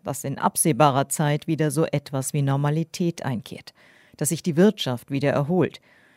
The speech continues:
Denn die ersten Corona-Impfstoffe werden verteilt. Die Briten haben sich mit der E U darauf verständigt, wie ihre Handelsbeziehungen in Zukunft aussehen werden. In letzter Minute zwar, aber immerhin. Und in den U S A wird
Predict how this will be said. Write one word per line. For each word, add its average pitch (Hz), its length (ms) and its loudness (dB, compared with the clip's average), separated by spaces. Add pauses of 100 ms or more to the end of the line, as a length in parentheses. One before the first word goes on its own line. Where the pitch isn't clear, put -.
(140)
Denn - 100 -6
die - 100 -6
ersten 190 340 2
Corona-Impfstoffe 170 960 4
werden 139 240 0
verteilt. 143 640 -4 (420)
Die 170 80 -2
Briten 180 420 2
haben 143 200 4
sich 139 260 -4
mit 143 180 -4
der 131 140 0
E 143 60 -2
U 180 260 2
darauf 135 300 2
verständigt, 156 720 -2 (280)
wie 147 120 -4
ihre 147 180 2
Handelsbeziehungen 147 880 0
in 143 160 -6
Zukunft 143 460 -6
aussehen 147 520 -2
werden. 139 400 0 (200)
In 151 100 -4
letzter 147 320 0
Minute 175 460 4
zwar, 170 480 2
aber 127 480 4
immerhin. 143 460 0 (840)
Und 240 180 4
in 226 120 8
den 226 140 8
U 220 100 6
S 208 180 4
A 190 240 4
wird 131 260 2